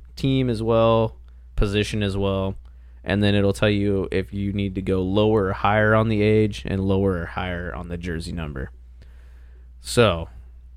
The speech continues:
we're gonna try and figure this out together because I did a test run of this, um, today, and it was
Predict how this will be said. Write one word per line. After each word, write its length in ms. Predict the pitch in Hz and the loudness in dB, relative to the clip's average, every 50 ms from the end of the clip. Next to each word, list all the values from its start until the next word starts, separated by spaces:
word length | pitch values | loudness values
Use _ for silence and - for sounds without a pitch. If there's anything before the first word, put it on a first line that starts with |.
| - - - - - - - - - - - - - - - - | -20 -20 -20 -20 -20 -20 -20 -20 -20 -20 -20 -20 -20 -20 -14 -4
we're 140 | - - 107 | 0 4 4
gonna 140 | 110 107 107 | 6 4 4
try 220 | - - 120 101 | 4 4 4 4
and 120 | 101 101 - | 4 0 -2
figure 220 | 101 98 95 92 | -2 0 0 -2
this 160 | 92 98 - | -2 -4 -4
out 160 | - 87 - | -4 -6 -6
together 400 | - 95 92 98 98 101 113 113 | -6 -4 -2 0 2 4 2 2
because 320 | 101 95 90 - 95 90 - | 2 -2 -2 -2 -4 -2 -2
I 180 | - 98 95 98 | -2 0 0 2
did 200 | 95 104 95 82 | 2 2 0 0
a 60 | 73 | -2
test 340 | - - - 107 - - - | -4 -2 0 0 -2 2 4
run 180 | 139 139 143 | 4 6 6
of 120 | 147 143 135 | 4 4 4
this, 420 | 156 165 165 - - - - - - - - - - - - - - - - | 4 4 2 2 -2 -10 -12 -14 -16 -20 -20 -20 -20 -20 -20 -20 -20 -20 -6
um, 320 | - 92 95 90 92 95 101 | -2 0 0 0 0 -2 -4
today, 520 | - 98 95 104 107 117 151 175 185 185 - - - - - - | -6 0 2 2 4 4 4 2 0 -2 -6 -16 -20 -14 -6 -4
and 520 | 104 104 98 98 98 95 95 98 95 - - | -2 0 0 0 0 -2 -2 -4 -6 -8 -4
it 200 | 90 101 101 - | -2 -2 -2 -2
was 600 | - 92 101 101 98 98 95 95 95 - - - | -2 -2 0 0 0 0 -2 -2 -4 -6 -10 -12